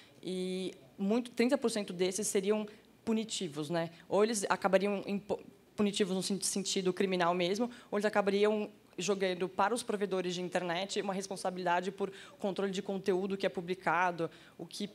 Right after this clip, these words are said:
enfim, é particularmente complicado porque a gente não sabe qual que é o critério utilizado por esses provedores de internet,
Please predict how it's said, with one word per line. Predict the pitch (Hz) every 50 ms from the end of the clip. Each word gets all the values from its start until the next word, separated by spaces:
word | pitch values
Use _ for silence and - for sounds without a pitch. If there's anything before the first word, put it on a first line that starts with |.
| - - - - - - - - - _ - - - - -
enfim, | - 214 208 208 202 170
é |
particularmente | 165 - 196 196 - - 208 202 202 196 190 190 - 208 196
complicado | - - - - 202 190 208 202 208 214 202 233 240
porque | 233 - 233 214 226
a | 208 190
gente | 202 190 202 190 - 202
não | 208
sabe | 196 - - 175 180 180
qual | 175 - 196
que | 185 -
é |
o | 190
critério | - 208 175 - 226 240
utilizado | 254 - 226 196 196 190 175 170
por | - 190 180
esses | 170 190 180
provedores | - 196 175 170 180 175
de | 170
internet, | 170 - 165 165 170 196 202 - 208 202